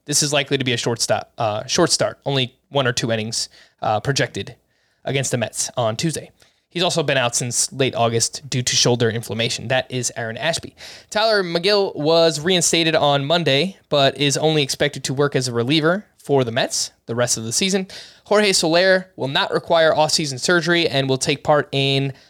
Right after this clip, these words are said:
core strengthening work for the next three weeks before resuming baseball activities.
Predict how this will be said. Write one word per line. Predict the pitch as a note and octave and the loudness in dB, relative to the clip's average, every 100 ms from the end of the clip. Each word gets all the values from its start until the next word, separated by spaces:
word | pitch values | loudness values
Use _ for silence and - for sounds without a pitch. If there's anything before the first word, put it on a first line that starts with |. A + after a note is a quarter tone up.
| _ | _
core | - G#3 A3+ A3 A3 | 0 4 6 4 2
strengthening | - F#3 F3 C3+ B2 | -2 0 0 0 2
work | B2+ C#3+ | 0 0
for | - C3+ | -2 0
the | |
next | B2+ C3 - - | 0 0 -2 -4
three | C#3+ C3+ | 0 0
weeks | C#3 G3+ - | 0 0 -2
before | - C#3+ - D3+ | -2 -6 0 4
resuming | C#3 B2+ D3+ D3 D3 C#3+ _ _ - | 4 2 0 0 -2 -8 _ _ -4
baseball | D3 - C#3+ C#3 | -2 2 2 2
activities. | C3 C3+ - C#3 A#2+ F#2+ - - | 0 -2 0 0 -2 -6 -8 -8